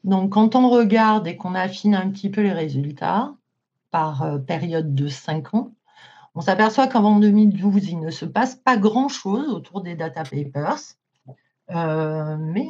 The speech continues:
on voit apparaître quelque chose sur Books de manière assez étonnante dans deux chapitres d'ouvrages différents. Et en fait, euh, c'est assez intéressant parce que ce sont des citations,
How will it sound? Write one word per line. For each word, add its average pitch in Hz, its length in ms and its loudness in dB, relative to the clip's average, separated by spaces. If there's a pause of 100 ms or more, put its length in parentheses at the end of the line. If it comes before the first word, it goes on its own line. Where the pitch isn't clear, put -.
on 214 220 -2
voit 202 300 0
apparaître 190 600 -6
quelque 160 320 -10
chose 147 600 -6
sur 165 280 -6
Books 170 360 -6
de 156 80 -10
manière 165 340 -6
assez 170 280 -6
étonnante 139 720 -2 (440)
dans 170 160 -2
deux 190 220 2
chapitres 226 560 -2
d'ouvrages 175 480 -6
différents. 143 680 -4 (800)
Et 180 100 -4
en 185 160 0
fait, 240 440 2
euh, 175 600 0
c'est 160 280 -8
assez 196 260 0
intéressant 196 840 0
parce 202 300 -4
que 269 220 -2
ce 214 220 -4
sont 247 240 0
des 190 200 2
citations, 208 960 -4